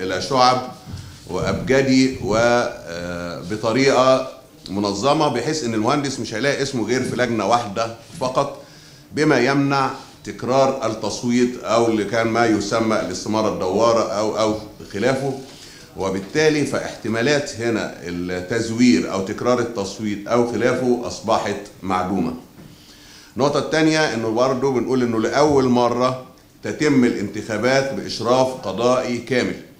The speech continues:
بمعنى إن اللجنة فيها، كل لجنة فيها قاضي وفيها الموظفين اللي هيقوموا بعملية الفرز والتسجيل لإعلان النتائج مع القاضي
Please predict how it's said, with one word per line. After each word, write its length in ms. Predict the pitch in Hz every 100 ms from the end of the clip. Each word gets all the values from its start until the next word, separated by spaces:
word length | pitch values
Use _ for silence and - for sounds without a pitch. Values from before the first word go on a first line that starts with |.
| - - - - - 90
بمعنى 480 | 113 139 131 98 85 - 92
إن 160 | 104
اللجنة 560 | 110 120 143 147 151 151 - - - - - - _ _ - -
فيها، 480 | - 135 117 85 - - - -
كل 260 | 160 143 131
لجنة 260 | 117 156
فيها 220 | 156 123
قاضي 440 | 104 123 147 147 147 - - - - -
وفيها 880 | - - 143 151 139 143 139 - - - 92 101
الموظفين 600 | 104 101 101 107 127 175
اللي 140 | 156 123
هيقوموا 360 | 120 139 135
بعملية 760 | 110 101 107 110 123 143 - 104
الفرز 720 | 101 - 139 139 - - - - - - 85
والتسجيل 920 | 117 135 131 120 92 135 131 104 - - - - 87 92
لإعلان 440 | 98 98 127 143
النتائج 420 | 120 110 123 104
مع 160 | 104 131
القاضي 420 | 120 151 151 147